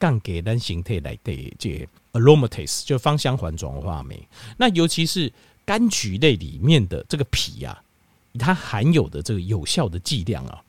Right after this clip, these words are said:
比叶肉还要多。换句话说，这就是看起来就均衡。今日要跟听报告，你一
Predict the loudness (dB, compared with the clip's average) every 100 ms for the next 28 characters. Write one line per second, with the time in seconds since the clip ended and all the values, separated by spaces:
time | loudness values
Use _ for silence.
0 | _ -6 -2 -2 -2 -12 -2 2 4 6
1 | 4 2 0 2 2 0 -4 -6 -12 _
2 | _ -20 _ -4 2 2 2 0 0 -2
3 | -4 -8 -10 -12 _ _ _ _ 2 2
4 | 2 -2 -4 -2 -2 0 -4 -6 -2 0
5 | 0 0 0 0 0 0 0 0 -2 0
6 | -2 -4 -6